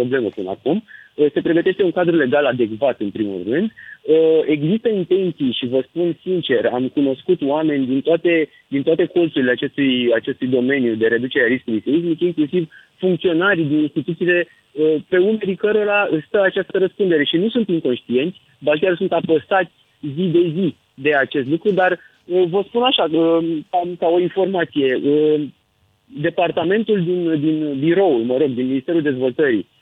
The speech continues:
care trebuie să se ocupe cu reducerea riscului seismic la nivel național, numără șase persoane.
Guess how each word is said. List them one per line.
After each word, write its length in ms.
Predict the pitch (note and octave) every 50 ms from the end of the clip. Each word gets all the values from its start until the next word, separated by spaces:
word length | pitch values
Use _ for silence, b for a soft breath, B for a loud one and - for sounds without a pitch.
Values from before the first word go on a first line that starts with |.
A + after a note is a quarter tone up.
| _ _ _
care 180 | D#3 D#3 D3+
trebuie 300 | C#3 D3+ F3+ F3+ F#3+ G3
să 100 | E3+ F3 D3+
se 60 | -
ocupe 480 | D#3 D3+ C3+ - F3 E3 - D#3+ D3+ - _
cu 160 | C3+ C3+ C3+
reducerea 380 | C3+ C3 C#3 D#3+ - - E3 C#3+
riscului 320 | D#3+ D#3+ _ - C#3 B2 -
seismic 340 | B2 B2+ C#3 C#3+ D3 C3 A2
la 80 | B2+
nivel 300 | A#2+ B2 A#2+ A2+ C3+ D3+
național, 640 | D#3 D#3 D3 C3+ - B2 A#2 G2+ G#2 G#2 A#2 F3 G#3+ _ _ _ _ _ _ _
numără 340 | _ D#3+ F3 G#3 A3 A3 A3
șase 300 | G3+ - - G#3+ G3 -
persoane. 500 | F#3+ - G3+ F#3 - - F3+ A2 F2+ -